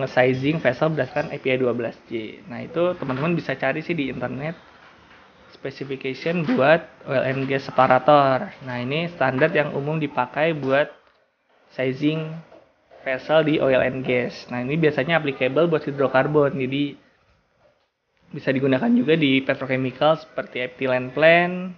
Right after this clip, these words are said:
Terus kalau di oil and gas hampir di semuanya ya, mulai dari, eh, surface facility sampai ke refinery.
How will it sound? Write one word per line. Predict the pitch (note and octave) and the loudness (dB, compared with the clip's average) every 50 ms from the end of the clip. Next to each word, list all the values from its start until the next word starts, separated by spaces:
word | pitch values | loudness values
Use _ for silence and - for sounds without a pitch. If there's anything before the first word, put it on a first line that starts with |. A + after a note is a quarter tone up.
| _ _ | _ _
Terus | - - C3+ F3+ - | -20 -20 -20 -18 -6
kalau | - C3+ C3 C3 B2+ | -2 0 2 2 2
di | B2+ B2+ B2 | 2 0 0
oil | B2 B2+ B2 | 2 2 2
and | A#2+ B2 B2 B2+ C3+ | 2 0 0 0 -2
gas | D#3+ E3 - | -2 -2 -2
hampir | C#3+ C3+ C3+ B2+ B2+ | -4 -4 -4 -4 -4
di | C3 - | -6 -6
semuanya | - B2+ B2 B2 C3+ D3+ D#3 C#3+ C#3 | -6 -6 -4 -4 -4 -4 -4 -4 -4
ya, | |
mulai | C3+ C3+ C3+ C3 C3 B2+ B2 B2 B2 B2 A#2+ A#2+ | -4 -4 -6 -6 -6 -6 -4 -2 -2 -2 0 0
dari, | B2 A#2+ A#2+ A#2+ A#2+ A#2+ B2 B2 A#2+ A#2+ A#2+ F#3+ - _ _ _ _ _ _ _ _ _ _ _ _ | 0 0 0 0 -2 -2 -2 -2 -4 -6 -8 -10 -16 _ _ _ _ _ _ _ _ _ _ _ _
eh, | - C3+ B2 B2 B2 B2 A#2+ A#2+ A#2+ A#2 B2 | -4 -2 -2 0 0 0 0 -2 -2 -4 -8
surface | - - - B2+ - C3 - - | -8 -10 -8 -4 -4 -4 -2 -2
facility | C3 B2 - C3 B2+ B2 - D3+ | -2 -2 0 0 0 0 0 -2
sampai | D3+ - C#3 C3 C3 C3 B2+ | -2 -2 -2 -2 -2 -4 -6
ke | - - A#2 | -4 -6 -8
refinery. | A#2 A#2+ - A#2 A#2+ A#2+ A#2+ A#2 A#2 A#2 A#2+ A#2+ E3 B2 | -8 -8 -8 -8 -8 -8 -8 -8 -8 -8 -10 -10 -12 -14